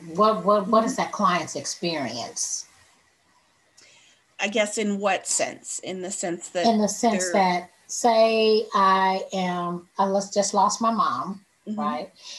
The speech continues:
Speaker 1: And I've heard about sharing solace, right? So do I,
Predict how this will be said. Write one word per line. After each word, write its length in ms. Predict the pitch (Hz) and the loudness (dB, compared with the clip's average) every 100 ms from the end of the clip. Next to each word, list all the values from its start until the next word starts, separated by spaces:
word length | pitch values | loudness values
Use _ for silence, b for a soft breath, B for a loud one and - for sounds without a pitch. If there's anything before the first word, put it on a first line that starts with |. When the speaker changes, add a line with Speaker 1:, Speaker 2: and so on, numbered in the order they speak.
| B - | B -2
Speaker 1:
And 400 | 202 180 175 165 | 0 2 0 0
I've 120 | 175 180 | -4 0
heard 260 | 220 190 | 0 0
about 560 | 180 175 175 165 156 - - _ _ _ _ _ _ _ _ _ _ _ _ | 0 2 4 4 2 -6 -12 _ _ _ _ _ _ _ _ _ _ _ _
sharing 420 | - - 185 156 147 | -4 -2 -2 -4 -6
solace, 640 | - - - - - - _ _ - | -4 -4 -4 -10 -16 -18 _ _ -12
right? 240 | 156 180 - B B B | -10 -10 -16 B B B
So 500 | - 202 180 170 170 | -2 0 0 -2 -4
do 640 | 180 170 165 160 160 156 - | -4 -2 -4 -4 -6 -8 -6
I, 540 | - 151 147 147 143 | 0 0 0 -6 -10